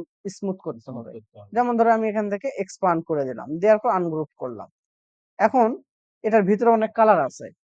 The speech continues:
Speaker 1: এই ম্যাজিক ওয়ান টুল দিয়ে এর সাদা জায়গা ছাড়া একটু অন্য জায়গায় নেই। এই যে দেখো অনেক কালার আছে না? এখন এই ম্যাজিক ওয়ান টুল দিয়ে তুমি এখানে ক্লিক করো, করার পর ব্যাক স্পেস দাও, দেখো সব কেটে গেল। ঠিক আছে?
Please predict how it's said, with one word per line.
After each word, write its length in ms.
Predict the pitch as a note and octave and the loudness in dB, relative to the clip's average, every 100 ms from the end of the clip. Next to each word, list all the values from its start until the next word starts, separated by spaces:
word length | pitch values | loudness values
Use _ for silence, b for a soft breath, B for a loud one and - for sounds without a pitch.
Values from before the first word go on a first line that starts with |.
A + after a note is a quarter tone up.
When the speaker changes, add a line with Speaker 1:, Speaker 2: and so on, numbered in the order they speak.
| _ _ _ _ | _ _ _ _
Speaker 1:
এই 80 | D#3+ F3 | -2 2
ম্যাজিক 240 | G3 G#3+ A#3+ | 2 0 0
ওয়ান 160 | A3+ A3+ | 0 0
টুল 180 | A#3 A3+ | -4 -4
দিয়ে 200 | G#3 A#3+ F4+ G#4+ _ _ _ _ _ _ _ _ _ | 2 4 4 0 _ _ _ _ _ _ _ _ _
এর 100 | E3+ C3+ F#2 _ _ _ | -14 -14 -18 _ _ _
সাদা 280 | - G3 F#3+ F#3+ | -8 -6 -2 -2
জায়গা 180 | F3+ | 0
ছাড়া 200 | E3+ G3 G3 | -2 -4 -6
একটু 120 | G3 | -6
অন্য 120 | F3+ E3+ | -6 -2
জায়গায় 260 | D#3+ C#3+ C3 | -2 -2 -6
নেই। 180 | - - _ - | -14 -20 _ -8
এই 100 | E3 | -6
যে 80 | D3 | -4
দেখো 180 | D3 C#3+ | -4 -4
অনেক 200 | F#3 G#3 | -6 0
কালার 180 | G#3 G3+ G3+ | 2 4 2
আছে 120 | A#3 | 0
না? 120 | B3+ G4 _ _ _ _ _ | -4 -6 _ _ _ _ _
এখন 140 | E3+ G3+ | -6 -2
এই 80 | G3+ F#3+ | 0 2
ম্যাজিক 240 | G#3+ A#3 A#3 | 2 0 -2
ওয়ান 140 | A#3 A3+ | -2 -2
টুল 140 | A#3 | -6
দিয়ে 140 | A3 A3 | -4 -4
তুমি 120 | G#3+ | -4
এখানে 200 | G3 G3 | -4 -6
ক্লিক 260 | F#3+ G#3 A3 - | -4 -4 -6 0
করো, 220 | E3+ G3 | 2 4
করার 200 | A3+ F#3+ F#3 | 4 4 4
পর 80 | F3+ | 2
ব্যাক 120 | F3 G3 | 0 0
স্পেস 240 | F#3+ F#3 E3 | -8 -6 -4
দাও, 120 | G3+ | -4
দেখো 160 | G3+ F3 | -4 -6
সব 80 | G3+ G3 | -8 -8
কেটে 200 | C#3 A#2 | -12 -12
গেল। 160 | G#2 F#2+ _ _ _ _ _ _ _ _ - | -14 -18 _ _ _ _ _ _ _ _ -6
ঠিক 80 | C4+ | -2
আছে? 220 | C4 | 0